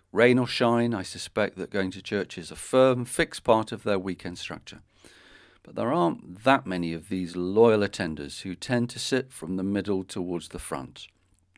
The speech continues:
A much bigger cohort, sat further back, are there somewhere between once a month to a couple of times a year.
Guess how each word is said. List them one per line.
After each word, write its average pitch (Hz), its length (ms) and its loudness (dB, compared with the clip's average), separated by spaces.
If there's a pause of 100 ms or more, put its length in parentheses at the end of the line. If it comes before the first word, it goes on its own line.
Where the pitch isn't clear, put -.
(720)
A 92 80 -6
much 95 440 -4
bigger 151 280 4
cohort, 80 800 -8 (320)
sat - 420 0
further 104 520 2
back, - 520 2 (800)
are 107 100 -4
there 101 200 4
somewhere 175 560 4
between 92 720 0
once 135 500 2
a 131 60 2
month 131 500 2 (500)
to 107 500 0 (180)
a 110 80 -6
couple 104 320 -4
of 98 100 -6
times 85 380 -4
a 78 60 -12
year. 69 300 -14